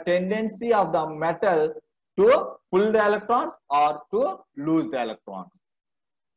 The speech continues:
So if you see here in the beginning, oxidation and reduction both occur with different speeds।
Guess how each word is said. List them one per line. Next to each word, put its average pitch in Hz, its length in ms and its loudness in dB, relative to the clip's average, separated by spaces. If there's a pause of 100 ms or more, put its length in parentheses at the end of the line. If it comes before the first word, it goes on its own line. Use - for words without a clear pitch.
(720)
So 190 460 0
if 170 180 -2
you 202 140 0
see 214 220 -6 (140)
here 156 340 0 (100)
in 156 120 -10
the 165 80 0
beginning, 185 580 -2 (100)
oxidation 180 680 -4
and 175 160 -4
reduction 147 560 -6
both 240 380 0
occur 135 420 -4 (200)
with 185 240 -2 (160)
different 175 580 -4 (360)
speeds। 143 540 -4